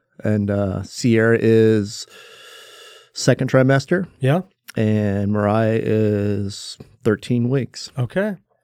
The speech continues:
Speaker 2: That's exciting, man.
Speaker 1: And she just found out that when she broke national records on her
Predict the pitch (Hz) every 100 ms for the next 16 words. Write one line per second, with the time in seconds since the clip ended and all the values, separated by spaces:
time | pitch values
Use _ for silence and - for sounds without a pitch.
0 | _ _ _ 185 - - 226 233 135 117
1 | 135 120 120 - 131 117 123 - 131 113
2 | 120 127 - 110 101 - 123 110 117 120
3 | - 101 110 120 113 - 117 117 131 135
4 | 117 117 113 110 113 113 107